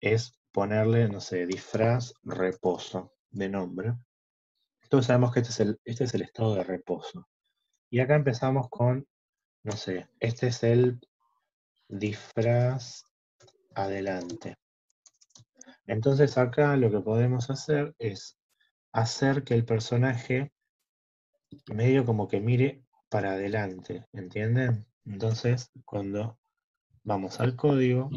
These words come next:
y presionamos la tecla derecha, ¿se acuerdan que la derecha es para mover hacia adelante?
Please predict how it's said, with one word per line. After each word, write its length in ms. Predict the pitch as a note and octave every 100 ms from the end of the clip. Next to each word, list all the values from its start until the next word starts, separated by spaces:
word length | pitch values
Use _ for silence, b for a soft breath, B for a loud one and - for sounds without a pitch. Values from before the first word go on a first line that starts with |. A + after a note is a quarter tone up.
| - _ _ _ _ _ _ _ _ _ -
y 320 | A2+ F#2+ - _ _ _ _ _ _ _ _ _
presionamos 500 | A#2+ A#2 B2+ C3+ A#2+
la 100 | A#2
tecla 360 | A2+ B2+ C3 A2
derecha, 540 | G#2 B2 A#2+ - A2 A2+
¿se 120 | F#2+
acuerdan 220 | G#2+ A2+
que 80 | G2
la 80 | F#2+
derecha 320 | F#2+ G2+ A#2
es 60 |
para 120 | G#2 F#2+
mover 260 | F#2+ G2+
hacia 200 | G2+ G2+
adelante? 560 | G#2 A#2 A#2 A2 B2